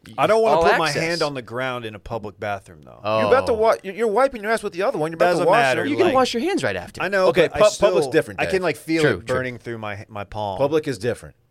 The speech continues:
Speaker 2: Yeah, you're not gonna do this in a sports stadium.
Speaker 3: Yeah.
Speaker 2: But,
Speaker 1: Okay,
Speaker 2: like, you know,
Speaker 1: Ross.
Speaker 3: Yeah,
Speaker 2: in
Speaker 3: you're not,
Speaker 2: a
Speaker 3: you're not
Speaker 2: clean
Speaker 3: doing this
Speaker 2: office
Speaker 3: at
Speaker 2: building, maybe.
Speaker 1: When you
Speaker 3: at
Speaker 1: go
Speaker 3: Little
Speaker 1: into our,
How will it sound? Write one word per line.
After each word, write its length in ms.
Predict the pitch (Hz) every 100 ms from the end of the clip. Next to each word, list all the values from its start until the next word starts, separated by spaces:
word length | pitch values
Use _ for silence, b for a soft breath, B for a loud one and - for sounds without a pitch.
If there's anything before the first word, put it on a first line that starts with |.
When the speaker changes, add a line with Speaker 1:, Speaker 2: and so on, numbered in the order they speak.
| _ _ -
Speaker 2:
Yeah, 100 | 143
you're 120 | 190
not 100 | 190
gonna 120 | 165
do 100 | 156
this 140 | 135
in 80 | 127
a 20 |
sports 440 | - - 151 151 -
stadium. 440 | - 95 85 101 110
Speaker 3:
Yeah. 220 | 80 -
Speaker 2:
But, 60 | -
Speaker 1:
Okay, 160 | 147 170
Speaker 2:
like, 80 |
you 40 | 170
know, 140 | -
Speaker 1:
Ross. 100 | 170
Speaker 3:
Yeah, 60 | 113
Speaker 2:
in 60 |
Speaker 3:
you're 80 | 147
not, 40 | 170
Speaker 2:
a 20 |
Speaker 3:
you're 80 | 160
not 80 | 190
Speaker 2:
clean 120 | -
Speaker 3:
doing 120 | 165 160
this 120 | 135
Speaker 2:
office 120 | 123
Speaker 3:
at 60 | 113
Speaker 2:
building, 300 | 127 139 123
maybe. 300 | 175 117 120
Speaker 1:
When 120 | 147
you 120 | 185
Speaker 3:
at 60 | 202
Speaker 1:
go 100 | 208
Speaker 3:
Little 160 | 147 170
Speaker 1:
into 160 | 160
our, 100 | 156